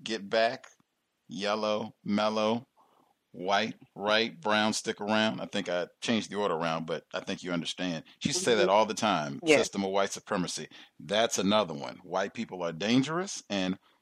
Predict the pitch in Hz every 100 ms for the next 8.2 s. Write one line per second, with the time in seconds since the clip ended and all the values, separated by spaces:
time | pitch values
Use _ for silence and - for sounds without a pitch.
0 | _ 80 101 113 113 107 123 - 117 85
1 | 76 82 85 95 90 82 - 104 - 92
2 | 87 90 98 - - 95 85 - 80 -
3 | _ _ 120 127 95 95 98 92 92 92
4 | 92 80 92 90 87 87 - 92 87 73
5 | - _ _ 143 131 78 71 - 80 101
6 | 104 - 107 101 98 92 113 113 107 98
7 | 113 131 143 131 92 87 - 98 90 -
8 | 80